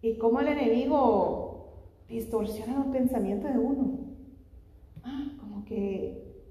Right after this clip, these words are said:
yo no sé qué pasó por la mente de esta muchacha, que después de lo que le hizo todavía se puso ahí vulnerable de nuevo a su lado y le volvió a hacer lo mismo.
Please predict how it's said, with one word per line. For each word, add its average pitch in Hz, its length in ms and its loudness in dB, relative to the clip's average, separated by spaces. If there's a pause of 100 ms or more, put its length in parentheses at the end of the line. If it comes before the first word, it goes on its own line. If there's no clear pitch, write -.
(140)
yo 254 100 -6
no 277 120 -2
sé 277 140 -4
qué 285 100 -4
pasó 277 580 0
por 247 100 0
la 226 60 2
mente 226 280 0
de 254 60 0
esta 262 140 -2
muchacha, 247 640 -4 (920)
que 247 120 6
después 247 520 4
de 330 80 4
lo 294 120 4
que 220 200 4
le 202 140 6
hizo 269 340 2
todavía 247 500 0
se 262 100 0
puso 285 400 -4
ahí 226 540 2 (840)
vulnerable 233 680 2
de 233 140 4
nuevo 240 380 4
a 233 100 0
su 220 220 -2
lado 262 320 4
y 202 200 -4
le 196 100 -4
volvió 190 440 -2
a 226 60 0
hacer 208 180 -2
lo 190 80 -2
mismo. 190 380 -6